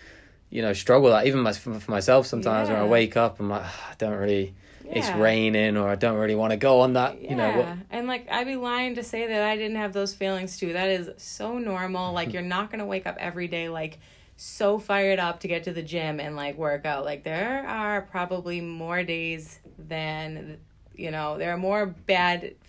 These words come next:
Speaker 2: feelings than good feelings sometimes when I wake up in the morning, especially
Speaker 1: <laughs>
Speaker 2: on, like, rainy Saturday, Sunday mornings.
Speaker 1: <laughs>
Speaker 2: And I just wanna lay in bed, relax. But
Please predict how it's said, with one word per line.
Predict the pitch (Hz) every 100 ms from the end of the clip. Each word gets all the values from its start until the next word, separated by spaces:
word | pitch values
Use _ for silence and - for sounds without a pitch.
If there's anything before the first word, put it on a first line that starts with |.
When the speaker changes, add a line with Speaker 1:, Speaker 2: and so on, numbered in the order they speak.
| -
Speaker 2:
feelings | 202 175 160 156 156 156 156
than | 156 156
good | 160 165 156
feelings | 160 147 147 151
sometimes | 156 156 151 151
when | 151
I |
wake | 147 143
up | 143
in | 147
the |
morning, | 147 143 147
especially | 147 - 160 180 180
Speaker 1:
<laughs> |
Speaker 2:
on, | 180
like, | 185 175
rainy | 156 151 180
Saturday, | 208 202 220 220 226
Sunday | 226 202 208
mornings. | 220 226 226 226 226 233 226 - - -
Speaker 1:
<laughs> | -
Speaker 2:
And | 110
I | 156
just | 156
wanna | 143 151
lay | 151 185
in | 214
bed, | 208 208 196
relax. | 190 202 202 208 208 -
But | - 165 156 -